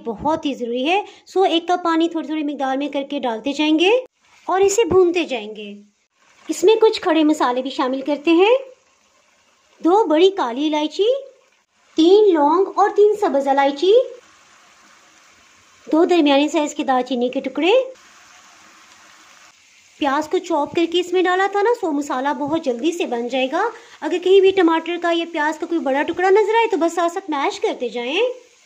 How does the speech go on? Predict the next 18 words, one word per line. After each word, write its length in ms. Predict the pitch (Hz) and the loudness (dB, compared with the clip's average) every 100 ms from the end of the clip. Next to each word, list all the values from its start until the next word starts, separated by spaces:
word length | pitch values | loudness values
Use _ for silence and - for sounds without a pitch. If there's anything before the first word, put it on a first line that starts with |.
| _ _ | _ _
मसाले 360 | 285 311 302 330 | -4 2 2 0
को 120 | 359 | -2
भूनते 300 | 311 349 349 | 2 2 2
एक 160 | 349 349 | 0 0
कप 120 | 339 | 0
पानी 260 | 311 294 311 | 2 2 2
खत्म 260 | 285 320 | 0 2
हो 120 | 370 285 | 2 0
चुका 240 | 277 277 | 0 0
है। 200 | 269 349 508 508 - _ _ _ _ - | 0 0 0 -2 -14 _ _ _ _ -10
सो 240 | - 370 392 | 0 2 2
जैसे 360 | 311 302 302 | 0 0 0
ही 80 | 403 | 2
दोबारा 440 | 330 277 254 277 392 | 2 0 -2 -2 -2
से 160 | 494 | 0
ऑयल 240 | 403 359 359 | 0 -2 -4
ऊपर 260 | 349 359 | -6 -4
आएगा, 380 | 359 370 381 | -4 -6 -6